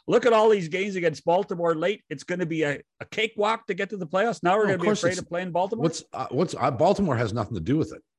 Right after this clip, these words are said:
Speaker 2: The issue
Speaker 1: Oh.
Speaker 2: is the Blue Jays are gonna have to beat these other two teams. They can't just tie them.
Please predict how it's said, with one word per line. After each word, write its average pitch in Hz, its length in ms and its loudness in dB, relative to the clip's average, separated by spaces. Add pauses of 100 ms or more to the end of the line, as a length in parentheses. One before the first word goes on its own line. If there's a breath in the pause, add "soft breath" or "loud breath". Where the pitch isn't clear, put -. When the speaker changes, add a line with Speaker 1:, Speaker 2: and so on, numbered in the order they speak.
(640)
Speaker 2:
The 117 220 4
issue 170 340 2
Speaker 1:
Oh. 101 40 4
Speaker 2:
is 98 100 0
the - 80 0
Blue 131 240 2
Jays 135 240 -2
are 123 40 -6
gonna 113 200 -6
have 107 220 -6
to 110 60 -6
beat 101 380 -4
these 98 220 -6
other 90 160 -6
two 90 160 -8
teams. 76 300 -12
They 98 120 -4
can't 110 260 -6
just 101 240 -10
tie 120 200 0
them. 82 180 -8